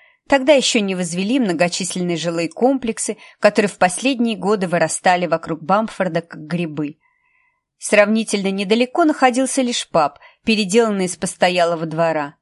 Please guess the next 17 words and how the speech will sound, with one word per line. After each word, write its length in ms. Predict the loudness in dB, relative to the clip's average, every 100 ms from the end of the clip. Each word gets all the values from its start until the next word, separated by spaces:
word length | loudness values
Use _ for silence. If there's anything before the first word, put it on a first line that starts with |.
| _ _ _ _ _ _ -2
Раньше 440 | 4 4 4 0
по 120 | 0 2
этой 260 | 2 0
дороге 460 | 2 4 4 2 -2
часто 380 | 2 0 2 -2
проходили 520 | -2 0 0 2 2
обозы 380 | 2 2 0 -2
с 20 |
шерстью, 600 | -2 0 -2 -2 -8 -12 -12 -18 -4
на 100 | 2
которой 340 | 2 2 -2
в 40 |
здешних 460 | -2 0 0 -2 -4
краях 480 | -2 0 2 -2 0
когда-то 480 | -4 2 2 2 -4
наживали 500 | -4 -2 0 0 0
состояние. 960 | -6 -8 -2 -2 -2 -4 -6 -8 -8